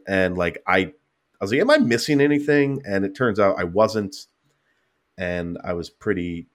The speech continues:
unenthused by it. But it is interesting, but boy, did I really not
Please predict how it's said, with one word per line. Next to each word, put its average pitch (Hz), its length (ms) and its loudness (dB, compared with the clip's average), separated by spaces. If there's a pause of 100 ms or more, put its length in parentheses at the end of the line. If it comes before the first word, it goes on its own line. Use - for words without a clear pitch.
(340)
unenthused 85 800 -8
by 85 240 -10
it. 62 200 -16 (640)
But 147 180 4
it 180 240 2
is 220 460 0 (160)
interesting, 107 880 -2 (180)
but 101 300 2
boy, 110 520 4 (580)
did 117 120 2
I 123 160 8
really 120 480 4
not 101 360 2